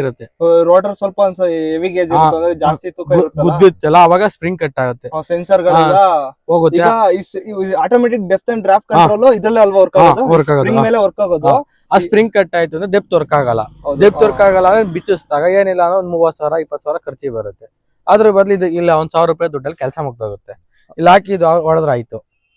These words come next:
Speaker 2: ಹೌದು, ಹೌದು. ಈಗ, ಈಗ ರೋಟೋವೇಟರ್ ಗೇನು ಆಟೋಮ್ಯಾಟಿಕ್
Speaker 1: ಹಾ.
Speaker 2: ಡೆಪ್ತ್ and ಡ್ರಾಫ್ಟ್ ಕಂಟ್ರೋಲ್
Speaker 1: ಹಾ.
Speaker 2: ಬೇಕಾಗಿರಲ್ಲ.
Speaker 1: ಬೇಕಾಗಿರಲ್ಲ.
Speaker 2: ಅದಕ್ಕೋಸ್ಕರ ಈ ತರ
Speaker 1: ಹಾ.
Speaker 2: ಮಾಡ್ಸಿದ್ದಾರೆ.
Speaker 1: ಹಾ.
Speaker 2: ಇಲ್ಲಿ ಹೈಡ್ರಾಲಿಕ್ ಗೆ
Speaker 1: ಇದು ಪಲ್ಟಿ ನೇಗ್ಲು.
Speaker 2: ಓ, ಈ ಪಲ್ಟಿ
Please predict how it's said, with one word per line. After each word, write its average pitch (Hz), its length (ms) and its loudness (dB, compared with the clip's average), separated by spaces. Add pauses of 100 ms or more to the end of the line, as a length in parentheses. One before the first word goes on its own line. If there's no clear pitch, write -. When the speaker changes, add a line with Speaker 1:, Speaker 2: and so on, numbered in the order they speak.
Speaker 2:
ಹೌದು, 156 240 -4
ಹೌದು. 151 200 -6
ಈಗ, 165 80 -2 (720)
ಈಗ 170 100 -4 (140)
ರೋಟೋವೇಟರ್ 226 480 4
ಗೇನು 226 160 2
ಆಟೋಮ್ಯಾಟಿಕ್ 208 420 -2
Speaker 1:
ಹಾ. 175 100 6
Speaker 2:
ಡೆಪ್ತ್ - 200 -6
and 202 120 -6
ಡ್ರಾಫ್ಟ್ 180 240 -2
ಕಂಟ್ರೋಲ್ 185 260 -10
Speaker 1:
ಹಾ. 170 60 2 (180)
Speaker 2:
ಬೇಕಾಗಿರಲ್ಲ. 180 520 -2 (100)
Speaker 1:
ಬೇಕಾಗಿರಲ್ಲ. 127 460 -4 (680)
Speaker 2:
ಅದಕ್ಕೋಸ್ಕರ 180 500 -6
ಈ - 20 -12
ತರ 175 120 -4
Speaker 1:
ಹಾ. 165 100 -10
Speaker 2:
ಮಾಡ್ಸಿದ್ದಾರೆ. 151 400 -6 (240)
Speaker 1:
ಹಾ. 113 60 -12 (540)
Speaker 2:
ಇಲ್ಲಿ 180 200 -6 (140)
ಹೈಡ್ರಾಲಿಕ್ 214 460 0 (100)
ಗೆ 240 80 4 (800)
Speaker 1:
ಇದು 147 220 -4
ಪಲ್ಟಿ 151 320 -2
ನೇಗ್ಲು. 117 240 -6 (640)
Speaker 2:
ಓ, 160 220 0
ಈ - 100 -6
ಪಲ್ಟಿ 170 200 -2